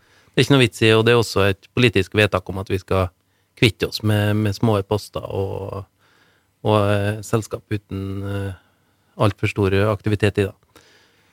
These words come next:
Etterpå så skal de vedta den politiske møteplanen for, eh,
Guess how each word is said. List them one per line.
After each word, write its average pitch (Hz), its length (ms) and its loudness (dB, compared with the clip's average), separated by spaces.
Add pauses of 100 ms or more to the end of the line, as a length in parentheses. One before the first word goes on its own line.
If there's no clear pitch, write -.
(180)
Etterpå 156 300 2
så 170 100 2
skal 147 240 4
de 151 240 4
vedta 156 160 2
den 117 160 2
politiske 127 400 2
møteplanen 113 640 2
for, 151 240 2
eh, 135 320 4